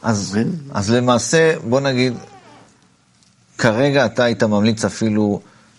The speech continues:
Speaker 1: למחוק את המושג הזה של חופש הבחירה, או איזה הרגע-, זאת אומרת, כדי להיכנס לאיזה
Speaker 2: אם
Speaker 1: הבנה
Speaker 2: אנחנו נמצאים מלכתחילה במערכת,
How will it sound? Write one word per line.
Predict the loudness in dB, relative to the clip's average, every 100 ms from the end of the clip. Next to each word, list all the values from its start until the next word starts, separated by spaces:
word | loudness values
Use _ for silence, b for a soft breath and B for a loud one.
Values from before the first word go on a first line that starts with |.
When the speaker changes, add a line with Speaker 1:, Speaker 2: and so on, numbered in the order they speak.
| _ -2
Speaker 1:
למחוק | 0 0 0 -2 -2
את | -2
המושג | -2 -2 -4 -2
הזה | -2 -4
של | -4 -4 -4
חופש | -4 -4 -4 -4 -4
הבחירה, | -4 -6 -2 -2
או | 0 2
איזה | 2 2
הרגע-, | 0 -2 -4 -6 -12
זאת | -2
אומרת, | 0 0 -2 -18 -18 -14 -8 -6 -8 -4
כדי | 0 2 2
להיכנס | 0 0 -2 0 -2 0
לאיזה | 0 2 2
Speaker 2:
אם | 4
Speaker 1:
הבנה | 4 4
Speaker 2:
אנחנו | 2 0
נמצאים | 0 0 2 2 2
מלכתחילה | 0 0 -2 0 -2 0
במערכת, | -2 0 0 0 0 -8